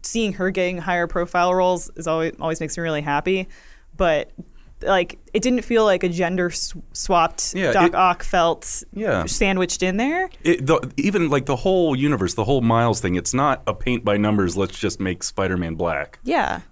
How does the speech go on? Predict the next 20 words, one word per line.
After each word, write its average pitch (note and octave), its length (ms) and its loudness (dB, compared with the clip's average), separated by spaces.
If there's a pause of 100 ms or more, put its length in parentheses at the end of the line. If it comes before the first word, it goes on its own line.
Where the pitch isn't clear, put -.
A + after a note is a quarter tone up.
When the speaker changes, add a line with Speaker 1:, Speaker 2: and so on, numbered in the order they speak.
Speaker 2:
It's, - 460 0
let's A2+ 260 0
take D3 260 -2
those A2+ 280 2
things A2 260 0
that E2+ 100 -6
make G2+ 220 -2
Spider-Man, E2 560 -2
those E2+ 180 -2
themes F#2+ 760 -2 (220)
and F#2 140 -2
motifs, G2+ 720 -2
and E2+ 380 -2
change G3+ 280 0
'em C3 120 2
enough F#2 420 0 (240)
so - 160 -2
that F#2 180 -2
they're F#2 140 2
different G#2 480 -4